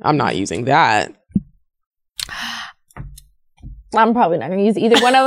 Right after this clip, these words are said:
Speaker 2: them, but, uh, you know, it's a lot of work to get those diaphragms. You know, you gotta go to the gynecologist and, 'cause they gotta fit it for you.
Speaker 1: Oh, I didn't know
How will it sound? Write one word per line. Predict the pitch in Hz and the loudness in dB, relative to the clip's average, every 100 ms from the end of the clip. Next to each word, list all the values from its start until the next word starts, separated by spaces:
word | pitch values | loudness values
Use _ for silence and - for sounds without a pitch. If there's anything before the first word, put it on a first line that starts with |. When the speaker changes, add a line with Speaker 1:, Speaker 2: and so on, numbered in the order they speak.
| 269 | 4
Speaker 2:
them, | 254 | 4
but, | 294 - | 4 4
uh, | 277 262 | 2 4
you | 311 | 6
know, | 622 807 - | 6 6 4
it's | 539 622 508 | 0 4 4
a | |
lot | 320 285 | 4 2
of | 208 | 2
work | 240 466 | 2 2
to | - | 2
get | 415 | 2
those | 269 254 | 2 2
diaphragms. | 220 220 208 226 | 4 2 0 -4
You | 392 | -4
know, | |
you | 381 | -4
gotta | 453 | -2
go | 254 233 | 0 -2
to | 170 | -2
the | |
gynecologist | - 214 254 262 269 262 302 294 - - - | -4 -2 0 0 0 -4 -8 -10 -20 -20 -8
and, | 214 233 - | -4 -4 -2
'cause | 269 | 0
they | 254 | 2
gotta | 240 220 | 4 2
fit | 208 226 | 4 2
it | 302 - | 2 -2
for | 190 147 | -4 -4
you. | - - - - _ _ _ _ _ _ _ _ | -6 -12 -14 -18 _ _ _ _ _ _ _ _
Speaker 1:
Oh, | 233 233 | 4 4
I | 403 640 | 4 4
didn't | 494 208 190 175 | 6 6 4 0
know | 185 | 2